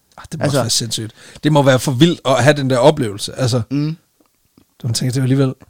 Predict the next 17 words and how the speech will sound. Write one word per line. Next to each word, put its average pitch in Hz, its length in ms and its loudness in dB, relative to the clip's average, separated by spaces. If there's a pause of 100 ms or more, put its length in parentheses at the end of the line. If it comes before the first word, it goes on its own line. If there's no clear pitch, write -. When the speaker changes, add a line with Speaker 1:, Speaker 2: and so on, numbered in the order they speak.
(140)
Speaker 2:
Og 131 100 -10
de 143 80 -6
går 147 100 -4
helt 262 400 -2
amok, 107 360 -4
når 135 80 -4
han 131 100 -2
kommer 135 220 -2
ind, 139 180 -2
og 123 140 -8
jubler, 147 500 -2
skriger 190 480 -4
og 117 160 -6
råber, 175 280 2
ikke? 139 120 -6
På - 80 -4
en, 208 160 -2